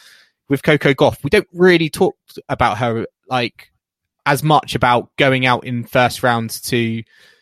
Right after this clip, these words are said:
know, in, in surprise losses. I feel like she normally, you know, makes the third or fourth round and, and goes out to a, a seeded player where you think, "Oh, okay, yeah, that's, that,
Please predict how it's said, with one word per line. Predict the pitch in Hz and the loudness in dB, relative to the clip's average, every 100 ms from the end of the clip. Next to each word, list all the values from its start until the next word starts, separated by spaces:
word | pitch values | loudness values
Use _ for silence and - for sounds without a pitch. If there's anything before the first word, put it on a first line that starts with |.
| - | -2
know, | 123 113 | 0 0
in, | 113 | -2
in | 113 120 | -4 -8
surprise | 117 - - 139 123 120 | -8 -10 -2 0 0 0
losses. | 127 - 104 | -2 -4 -8
I | 107 | -8
feel | - 147 | -4 -2
like | 147 | -2
she | - 139 | -4 -4
normally, | 131 131 127 123 113 _ _ _ _ | -2 -2 -2 -2 -4 _ _ _ _
you | 120 | -4
know, | 117 | 0
makes | 127 123 - | 0 -2 -4
the | - 120 113 _ _ _ _ _ | -2 0 0 _ _ _ _ _
third | 147 135 127 | 2 4 2
or | 117 120 | 0 -2
fourth | - 135 131 - | 0 2 2 0
round | 113 107 110 | -2 -2 -4
and, | 113 - | -8 -8
and | 120 123 | -6 0
goes | 135 123 | 2 2
out | 123 120 | 0 0
to | - | 0
a, | 120 117 | 0 0
a | 120 | -2
seeded | - 143 127 - | 0 2 0 -2
player | 107 110 | -2 0
where | 117 120 | 0 -2
you | 117 110 | -2 -4
think, | 131 117 - _ _ - | -2 -2 -6 _ _ 0
"Oh, | 139 | 0
okay, | 131 123 104 | 2 0 -2
yeah, | 107 110 107 | -2 -4 -2
that's, | 110 - - - | -4 -8 -12 -8
that, | 120 | -8